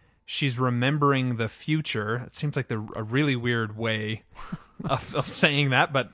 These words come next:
okay, whatever. Um, you know, that is way cool. And the hybrid on top of that,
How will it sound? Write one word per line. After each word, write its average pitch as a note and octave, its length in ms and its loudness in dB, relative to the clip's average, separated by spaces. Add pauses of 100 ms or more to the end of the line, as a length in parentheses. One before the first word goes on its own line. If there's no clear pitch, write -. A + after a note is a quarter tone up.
okay, C3+ 420 0
whatever. C3+ 560 0
Um, A2+ 500 0 (160)
you A#2+ 120 -6
know, A2+ 240 -2 (480)
that C3+ 300 2
is C#3+ 320 2 (140)
way C3+ 520 0
cool. B2 520 0 (100)
And A#2+ 240 -6
the A#2+ 100 0
hybrid C#3 640 0
on A2+ 220 -2
top B2+ 300 -2
of B2 100 -6
that, A2+ 280 -2